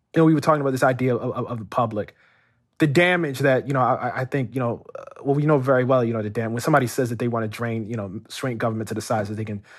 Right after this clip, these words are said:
<laughs> you know, drain it into a, you know, a bathtub, you know, that, that's pretty obvious. But I think, um,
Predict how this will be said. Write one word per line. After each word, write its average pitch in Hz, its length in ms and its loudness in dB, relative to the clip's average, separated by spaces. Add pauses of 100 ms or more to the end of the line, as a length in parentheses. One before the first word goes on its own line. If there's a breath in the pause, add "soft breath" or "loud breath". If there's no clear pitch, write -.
(120)
<laughs> - 280 -10
you 240 100 6
know, 180 140 2
drain 143 280 2
it 135 80 0
into 123 240 -2
a, 104 200 0
you 117 80 -8
know, 107 120 -2
a 107 60 -2
bathtub, 123 680 0
you 113 60 -6
know, 107 80 -2
that, 117 140 0
that's 117 160 -4
pretty 107 320 -6 (580 loud breath)
obvious. 165 520 2
But 139 360 2
I 143 120 4
think, 151 420 -2
um, 123 480 0